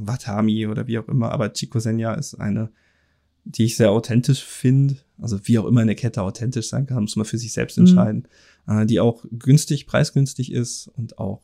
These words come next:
Speaker 1: einfach Spaß macht. Also low, Low, Low Entry, wie sagt man, niedrige Zugangsbeschränkung.
Speaker 2: <laughs>
Speaker 1: Man kann einfach rein, kann ein bisschen Spaß haben und wenn es einem nicht taugt,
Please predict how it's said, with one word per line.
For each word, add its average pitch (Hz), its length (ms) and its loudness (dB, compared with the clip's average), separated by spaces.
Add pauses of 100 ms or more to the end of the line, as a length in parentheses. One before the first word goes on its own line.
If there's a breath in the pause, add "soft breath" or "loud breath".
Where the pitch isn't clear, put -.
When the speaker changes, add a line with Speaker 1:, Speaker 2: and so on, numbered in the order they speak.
(120)
Speaker 1:
einfach - 260 -10
Spaß - 320 -12
macht. 110 340 -8 (1000)
Also 117 180 2
low, 110 380 0 (1200)
Low, 113 320 4
Low 113 280 2
Entry, 113 520 2
wie 127 100 0
sagt 117 200 -4
man, 107 240 -4 (240)
niedrige 117 420 4
Zugangsbeschränkung. 131 1040 2
Speaker 2:
<laughs> - 440 -20
Speaker 1:
Man 107 100 -4
kann 107 160 2
einfach 107 300 -4
rein, 101 240 -6
kann 104 140 -6
ein - 20 -4
bisschen 110 220 -8
Spaß - 340 -10
haben 107 400 -8 (120)
und - 500 -8 (460)
wenn 113 100 4
es 107 60 2
einem 107 120 2
nicht 113 160 -2
taugt, 110 280 -2